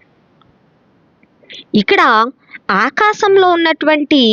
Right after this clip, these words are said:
ఈ మేఘాలు అంటే మబ్బులు పర్వత శిఖరాలను కౌగిలించుకుంటున్నాయి. అంటే వాటి దగ్గరగా వచ్చి వాటిని తాకుతున్నట్టుగా వెళుతున్నాయట.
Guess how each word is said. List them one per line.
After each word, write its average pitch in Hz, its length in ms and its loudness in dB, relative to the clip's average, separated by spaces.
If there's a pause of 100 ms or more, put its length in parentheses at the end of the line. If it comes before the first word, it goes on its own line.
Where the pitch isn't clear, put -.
(680)
ఈ 233 120 4
మేఘాలు 240 580 2 (160)
అంటే 208 200 0
మబ్బులు 220 560 2 (720)
పర్వత 359 500 0
శిఖరాలను 302 680 0
కౌగిలించుకుంటున్నాయి. 320 1120 0 (160)
అంటే 240 260 0 (560)
వాటి 220 180 -2
దగ్గరగా 214 580 -2
వచ్చి 330 280 -2
వాటిని 262 440 0
తాకుతున్నట్టుగా 302 1040 0
వెళుతున్నాయట. 311 680 0